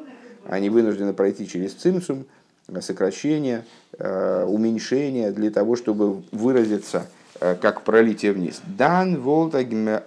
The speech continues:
агрессорун гехере броха гемейнт. В-, на этом уровне,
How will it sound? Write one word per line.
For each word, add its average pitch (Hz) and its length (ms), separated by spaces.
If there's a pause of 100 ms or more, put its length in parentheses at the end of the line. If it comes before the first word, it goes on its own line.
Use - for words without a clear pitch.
агрессорун 113 1400
гехере 127 720
броха 107 720
гемейнт. 113 640 (640)
В-, 104 200
на 117 220
этом 95 340
уровне, 113 460